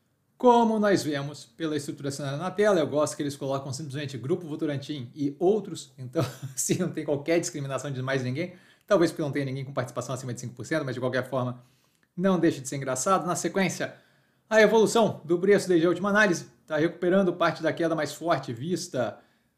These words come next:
na análise anterior, tá? Pra quem quiser a análise anterior aqui embaixo na descrição desse vídeo.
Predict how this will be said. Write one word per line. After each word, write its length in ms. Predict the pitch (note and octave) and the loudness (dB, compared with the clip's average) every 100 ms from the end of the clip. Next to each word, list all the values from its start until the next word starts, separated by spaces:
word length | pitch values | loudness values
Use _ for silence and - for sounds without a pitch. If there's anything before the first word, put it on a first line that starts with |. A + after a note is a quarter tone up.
| _ _ | _ _
na 600 | D3 F3 F#3 F#3 F3 E3 | 0 2 4 4 4 4
análise 320 | D#3 E3 D#3+ D3 | 2 2 2 0
anterior, 560 | C#3 C#3 G3+ F3+ - _ | -2 2 2 2 -4 _
tá? 100 | C3+ | -6
Pra 140 | C#3 | -4
quem 120 | C#3+ | -6
quiser 300 | C#3+ C#3 A#2 | -6 -4 0
a 80 | D#3 | 0
análise 260 | C#3 C3+ B2 | 0 -2 -4
anterior 300 | B2+ C#3 C#3 | -4 -2 -2
aqui 240 | B2+ - | -2 -6
embaixo 340 | E3 C#3+ F3 C#3 | -4 -2 -2 -4
na 80 | |
descrição 360 | A#2+ - B2 C#3 | -12 -12 -12 -10
desse 200 | B2+ C3 | -10 -6
vídeo. 300 | F3+ G#3+ F#3+ | -4 -2 -6